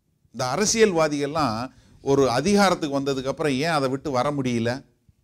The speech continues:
ஏன்னா அது பழகிடுறாங்க. அந்த அதிகாரத்தை பழகி, நாலு பேர் அவங்களுக்கு சொல்லக்கூடிய காரியங்கள்ல பழகி, பழகி, இப்ப அவங்களால ஒரு சாதாரண ஒரு மனிதனாகவோ,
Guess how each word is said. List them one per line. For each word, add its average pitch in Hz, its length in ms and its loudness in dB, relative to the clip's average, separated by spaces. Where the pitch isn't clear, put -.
ஏன்னா 151 120 -16
அது 156 200 -8
பழகிடுறாங்க. 143 760 -2
அந்த 113 200 -6
அதிகாரத்தை 151 560 0
பழகி, 135 480 -2
நாலு 120 300 -2
பேர் 147 180 4
அவங்களுக்கு 127 400 -2
சொல்லக்கூடிய 131 680 -4
காரியங்கள்ல 131 420 -4
பழகி, 123 420 -4
பழகி, 110 440 -6
இப்ப 135 280 0
அவங்களால 160 440 2
ஒரு 143 140 0
சாதாரண 180 840 0
ஒரு 147 220 -2
மனிதனாகவோ, 139 720 -2